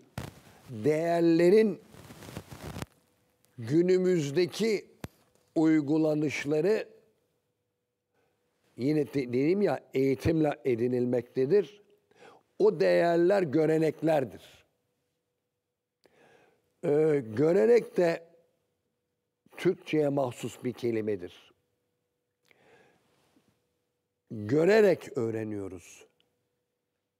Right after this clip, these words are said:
Eğitimde, eğitimde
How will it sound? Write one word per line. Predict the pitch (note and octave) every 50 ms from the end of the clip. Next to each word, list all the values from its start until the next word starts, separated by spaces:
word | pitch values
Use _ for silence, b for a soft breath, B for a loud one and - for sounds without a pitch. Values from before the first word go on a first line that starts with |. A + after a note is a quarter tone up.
| _ _ _ _ _ _ _ _ _ _ -
Eğitimde, | C3 C#3 C3+ C3 B2 - - C#3+ D#3+ D#3+ D#3 D3+ F3 G#3+ G#3+ F3+ - - _ -
eğitimde | - B2 A#2+ A#2+ A2+ - - C3 B2+ B2 C3 C#3 D3+ G3 G#3+ F#3+ D#3+